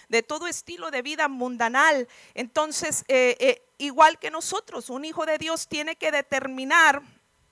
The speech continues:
repito, como se nos predicó esta mañana, los que estuvieron aquí, eh, tenemos que deper-, determinar, la santificación tiene que ser,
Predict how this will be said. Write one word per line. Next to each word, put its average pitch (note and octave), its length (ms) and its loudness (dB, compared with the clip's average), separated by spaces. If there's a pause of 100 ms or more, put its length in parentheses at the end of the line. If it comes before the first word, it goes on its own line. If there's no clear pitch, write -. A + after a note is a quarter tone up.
(400)
repito, B3 480 -2
como B3 240 -2
se A#3+ 160 -8
nos A#3 120 -10
predicó A#3+ 320 -6
esta B3 200 -4
mañana, C#4+ 440 0
los B3+ 160 -8
que - 80 -10
estuvieron A#3+ 440 -4
aquí, D4 320 -4 (280)
eh, B3 220 4
tenemos D4+ 400 -2
que D#4+ 100 -12
deper-, D#4+ 360 -4 (160)
determinar, C4+ 680 2
la C4 120 0
santificación B3+ 720 -6
tiene C#4 200 -4
que C#4 120 -4
ser, - 280 -6